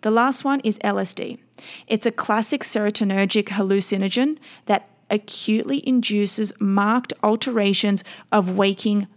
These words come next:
consciousness. The effects of L S D are unpredictable and depend on the amount taken. The person's personality, mood, and expectation and the situation in which the drug is used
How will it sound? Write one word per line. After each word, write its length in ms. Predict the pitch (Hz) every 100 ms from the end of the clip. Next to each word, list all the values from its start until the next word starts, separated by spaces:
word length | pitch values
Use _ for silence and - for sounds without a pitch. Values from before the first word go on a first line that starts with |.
| _
consciousness. 840 | - 190 185 196 - 220 226 - - _ - - - -
The 80 | 220
effects 480 | 208 - 233 262 -
of 180 | - 185
L 160 | 208
S 160 | 220 -
D 260 | 214 202 -
are 160 | 208 208
unpredictable 840 | 202 202 254 208 - 208 208 233 -
and 100 | 214
depend 460 | 214 - 208 214 220
on 100 | 226
the 140 | 226 233
amount 420 | 208 196 202 -
taken. 560 | - 214 208 - - 190 - - - -
The 80 |
person's 560 | 202 233 233 226 247 226
personality, 840 | - 214 233 262 226 226 226 226 220 - -
mood, 480 | 202 208 214 208 208 - _ -
and 180 | 220 269
expectation 880 | 294 - 220 208 - 208 226 208 196 -
and 160 | 247 262
the 60 |
situation 600 | 277 226 - 214 202 208
in 120 | 202 196
which 240 | - -
the 80 | 202
drug 300 | 220 202 196
is 220 | 214 185
used 300 | 196 196 180